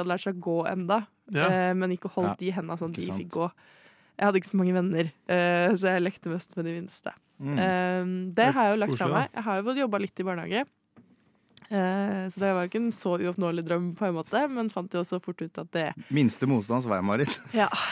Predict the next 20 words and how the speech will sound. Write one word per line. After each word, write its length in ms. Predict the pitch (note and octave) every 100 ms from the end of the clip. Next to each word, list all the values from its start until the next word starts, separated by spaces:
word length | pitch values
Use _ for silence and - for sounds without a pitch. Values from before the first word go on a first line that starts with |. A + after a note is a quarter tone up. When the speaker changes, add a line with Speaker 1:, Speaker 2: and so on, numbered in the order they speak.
| G3 G3
Speaker 1:
eh, 280 | G#3+ G#3 G3+
de 140 | F#3+
blir 160 | G3 G3+
jo 60 | A3
litt 160 | A3
små 220 | - F3 E3+ - -
Speaker 3:
Ja, 120 | - A2+
Speaker 1:
for 60 |
meg. 160 | G3 F#3+ _ _ _
Speaker 3:
de 60 | -
Speaker 1:
Så 60 | F#3+
Speaker 3:
gjør 80 | F#3
det. 80 | F3+
Speaker 1:
jeg 240 | F3 E3+
treng-, 260 | - F#3 - _ -
tenker 280 | F#3 F3+ D#3
at 80 | - E3
det 220 | D#3+ F#3
kanskje 320 | - F3+
Speaker 3:
Mm. 80 | -